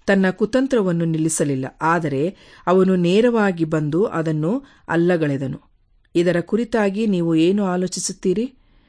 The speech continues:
ಯಾರು ಸತ್ಯವನ್ನು ಮಾತಾಡುತ್ತಿದ್ದಾರೆ, ದೇವರು ಅಥವಾ ಸೈತಾನನು? ದೇವರು ಸತ್ಯವಂತನು,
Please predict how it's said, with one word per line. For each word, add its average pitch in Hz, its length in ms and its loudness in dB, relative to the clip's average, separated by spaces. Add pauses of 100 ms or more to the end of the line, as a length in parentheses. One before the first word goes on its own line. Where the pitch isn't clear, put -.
(360)
ಯಾರು 196 320 2
ಸತ್ಯವನ್ನು 185 560 -2
ಮಾತಾಡುತ್ತಿದ್ದಾರೆ, 156 1000 -2 (340)
ದೇವರು 233 400 6
ಅಥವಾ 170 420 -4
ಸೈತಾನನು? 135 680 -4 (1160)
ದೇವರು 240 400 4
ಸತ್ಯವಂತನು, 147 800 -4